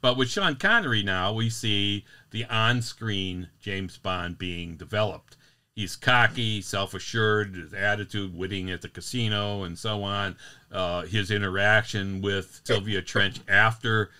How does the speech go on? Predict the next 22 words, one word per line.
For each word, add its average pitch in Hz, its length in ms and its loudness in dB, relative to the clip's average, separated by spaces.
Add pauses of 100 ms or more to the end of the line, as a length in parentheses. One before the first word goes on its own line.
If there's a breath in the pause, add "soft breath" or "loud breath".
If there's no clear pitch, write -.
(140 soft breath)
they 101 160 2
leave 101 300 -4
the 101 80 -8
table, 104 580 2
where 92 200 0
he's 85 200 -8
like, 92 200 -2
"Yeah, 113 200 0
call 104 260 -4
me. 85 100 -8
Here's 90 220 -6
my 87 80 -8
card. 90 380 -4
You 80 60 -16
know, 82 60 -12
my 82 120 -12
number's 85 320 -12
on 82 40 -16
the 80 60 -20
card." - 380 -2
You - 140 -10
know, 113 60 -10